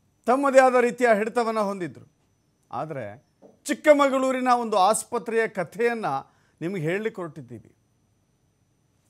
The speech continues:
ಯಾವುದೇ ಸರ್ಕಾರಿ ಆಸ್ಪತ್ರೆಗೆ ಶ್ರೀಮಂತರು ಹೋಗೋದಿಲ್ಲ, ದೊಡ್ಡ ದೊಡ್ಡ ಕಾಫಿ ಎಸ್ಟೇಟ್‌ನ ಮಾಲೀಕರು ಹೋಗೋದಿಲ್ಲ, ದೊಡ್ಡ ದೊಡ್ಡ ಸಾಹುಕಾರರು ಹೋಗೋದಿಲ್ಲ,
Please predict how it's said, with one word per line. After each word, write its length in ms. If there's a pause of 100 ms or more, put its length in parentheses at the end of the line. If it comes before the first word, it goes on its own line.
(440)
ಯಾವುದೇ 380
ಸರ್ಕಾರಿ 520
ಆಸ್ಪತ್ರೆಗೆ 880 (720)
ಶ್ರೀಮಂತರು 600
ಹೋಗೋದಿಲ್ಲ, 480 (1160)
ದೊಡ್ಡ 240
ದೊಡ್ಡ 340
ಕಾಫಿ 540
ಎಸ್ಟೇಟ್‌ನ 560
ಮಾಲೀಕರು 500
ಹೋಗೋದಿಲ್ಲ, 840 (1040)
ದೊಡ್ಡ 220
ದೊಡ್ಡ 300
ಸಾಹುಕಾರರು 840
ಹೋಗೋದಿಲ್ಲ, 400